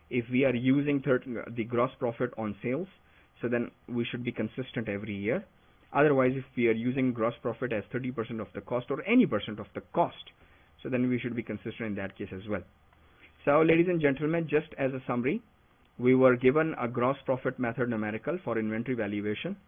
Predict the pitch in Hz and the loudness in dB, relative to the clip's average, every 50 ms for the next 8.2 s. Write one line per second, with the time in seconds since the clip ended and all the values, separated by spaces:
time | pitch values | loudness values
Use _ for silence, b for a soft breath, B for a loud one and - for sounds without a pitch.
0 | _ b b b b b b 127 127 127 - 139 127 127 123 127 127 127 - 131 | _ b b b b b b -2 -2 -2 -2 -4 -4 -2 0 -2 -2 -2 -2 -2
1 | 117 113 113 110 - 139 143 147 131 117 107 - 117 107 117 113 113 123 139 135 | -2 -2 -2 -2 -2 -2 -2 -2 -4 -4 -4 -4 -6 -8 -6 -4 -4 -4 -4 -4
2 | - - 123 110 104 107 107 - - - - 117 120 131 131 120 104 104 110 107 | -4 -6 -4 -4 -2 -2 -2 -4 -4 -6 -6 -4 -2 -2 -2 -2 -2 -4 -4 -4
3 | 113 123 131 123 110 - - - 113 113 123 127 127 113 104 101 101 98 - - | -2 -2 -2 -2 -4 -4 -6 -6 -4 -2 -2 0 -2 -2 -2 -4 -6 -6 -4 -2
4 | 151 202 - _ b b b b b b b b b b b - 113 113 113 113 | -2 -2 -4 _ b b b b b b b b b b b -6 -4 -2 -2 -2
5 | 113 113 110 120 120 123 - 127 117 - - - 110 - - 123 117 107 101 101 | -2 -2 0 0 -2 -2 -2 -6 -6 -6 -6 -8 -8 -8 -8 -6 -6 -4 -4 -4
6 | 95 95 90 87 - - 87 - - _ _ _ _ _ _ B B B B B | -6 -6 -8 -10 -12 -16 -18 -20 -20 _ _ _ _ _ _ B B B B B
7 | B B B 120 120 123 123 151 156 160 - 143 135 135 135 - 151 147 151 - | B B B 0 2 2 4 4 2 2 2 0 0 0 2 2 2 2 0 -2
8 | - 117 123 123 | -4 -4 -2 -2